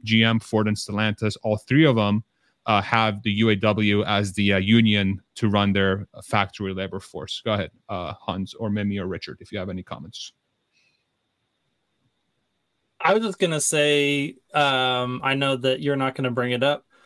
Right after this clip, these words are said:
Speaker 2: but he keeps referencing Sawyer Merritt. And for anyone who's watching this who has not seen Farzad's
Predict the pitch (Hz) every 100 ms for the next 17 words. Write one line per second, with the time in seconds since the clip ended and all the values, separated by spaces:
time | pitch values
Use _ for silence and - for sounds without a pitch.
0 | _ - 139 170 202 180 - 175 180 160
1 | 160 147 170 160 147 143 143 131 - 139
2 | 135 131 139 135 147 143 143 143 123 131
3 | 139 - 135 131 127 135 127 120 131 131
4 | - 139 135 123 135 131 127 120